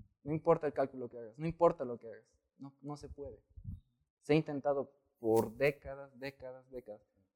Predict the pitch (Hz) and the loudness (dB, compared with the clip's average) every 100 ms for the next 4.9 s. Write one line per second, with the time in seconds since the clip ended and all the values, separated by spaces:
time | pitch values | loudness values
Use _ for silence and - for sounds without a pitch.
0 | _ 113 117 120 123 - 147 156 160 120 | _ 8 8 8 4 6 4 4 2 -10
1 | - 139 - - 180 - - 117 113 110 | -8 2 8 8 6 -10 -4 -4 -2 -2
2 | 113 131 139 120 107 107 107 - 113 - | 6 6 6 4 4 2 -2 0 2 10
3 | 135 143 120 113 117 107 127 135 113 117 | 10 10 6 2 -4 2 4 4 -2 -6
4 | 127 113 107 113 107 139 170 202 | 2 2 2 -10 -6 2 2 2